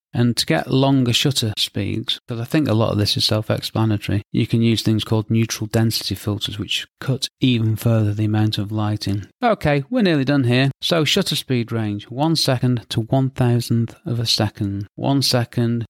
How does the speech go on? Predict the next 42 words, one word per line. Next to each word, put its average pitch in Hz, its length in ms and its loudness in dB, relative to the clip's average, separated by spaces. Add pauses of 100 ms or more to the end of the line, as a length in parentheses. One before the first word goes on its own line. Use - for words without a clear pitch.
you 110 100 -2
need 110 140 2
to - 120 -6
be 104 60 0
on 107 80 2
a 104 60 0
tripod, 117 640 0 (140)
lots 110 380 -2
of 110 60 0
light 110 260 0
comes 110 300 0
in. 110 260 2
One 117 300 -4
one 110 220 -4
thousandth 151 520 0
of 127 80 -4
a 127 60 -4
second, 127 640 0
you 110 100 -10
can 101 140 -6
shoot - 240 -4
handheld, 113 500 2
but - 60 -4
you've - 100 -4
got - 160 -6
a 104 40 -6
lot 110 340 0
less 113 200 0
light 110 320 0
in, 117 160 0
so - 120 -2
you 135 160 2
need 131 320 2 (120)
more 107 300 -4
light. 101 480 -10 (140)
Obviously, 135 320 0
the 123 100 0
shutter 143 300 0
speed 117 340 0
and 113 100 2
the - 140 -4
aperture 113 640 -2